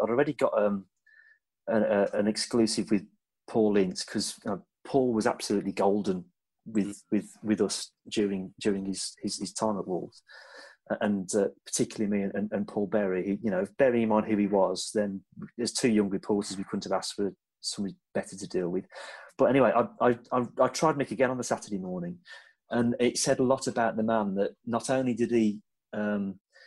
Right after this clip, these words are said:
Speaker 1: not only did he answer, but he apologised for the fact that he'd had to hang up so abruptly when he'd had to pick up
Speaker 2: Wow.
Speaker 1: the phone a couple of days before,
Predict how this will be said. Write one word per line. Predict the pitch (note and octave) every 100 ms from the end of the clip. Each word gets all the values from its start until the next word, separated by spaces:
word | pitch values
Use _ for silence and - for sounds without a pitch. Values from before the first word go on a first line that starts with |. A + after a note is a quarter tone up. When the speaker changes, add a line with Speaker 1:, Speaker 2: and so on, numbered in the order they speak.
| - _ _
Speaker 1:
not | B2 B2+
only | C#3 A#2+
did | A#2
he | A#2
answer, | A2 A2+ - - F2 F2
but | A2+ -
he | A2
apologised | A2 - A2 A2 A#2 A#2 A#2+ A#2 -
for | -
the | G#2
fact | - G#2+ -
that | A2 G#2
he'd | G#2
had | A#2 -
to | A2
hang | - G#2+ G#2+
up | -
so | G#2+
abruptly | G2+ F2+ A2+ - A2+
when | G#2
he'd | G2+
had | A2+
to | -
pick | - G2+
up |
Speaker 2:
Wow. | F#2+
Speaker 1:
the | F2+
phone | G#2+ G#2+ G#2+ -
a |
couple | - - A2
of |
days | G2+ G2
before, | - G#2 - G#2+ A2+